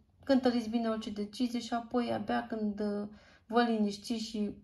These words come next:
să zic așa, știți ce vreți și mai trece un pic starea asta proastă pe care o aveți, hotărâți pe ce drum să mergeți mai departe. Uh, să trecem și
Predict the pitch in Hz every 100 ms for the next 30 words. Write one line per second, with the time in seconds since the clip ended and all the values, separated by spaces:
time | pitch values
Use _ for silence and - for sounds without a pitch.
0 | - - 220 214 220 - 208 208 214 208
1 | 202 - - - - - 247 - 214 202
2 | 226 220 226 214 208 214 247 240 220 208
3 | 214 - 208 202 208 202 190 202 202 -
4 | 180 - 196 190 190 226 220 - - 247
5 | 247 214 226 - 202 220 - 208 208 185
6 | 185 190 208 - _ 180 185 196 196 185
7 | 175 - - - _ _ - - - -
8 | - - - - - - _ _ _ 294
9 | 294 277 269 262 254 247 277 285 277 269
10 | 254 - 262 254